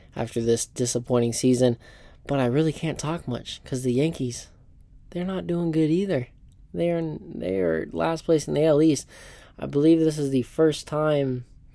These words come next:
in, uh, since, I think, the eighties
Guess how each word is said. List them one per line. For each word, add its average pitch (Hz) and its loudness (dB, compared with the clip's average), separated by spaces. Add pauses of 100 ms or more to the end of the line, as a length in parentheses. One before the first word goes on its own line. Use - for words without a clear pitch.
(540)
in, 123 2
uh, 117 -4 (440)
since, 139 -2
I 120 -4
think, 139 -6
the - -2
eighties 151 0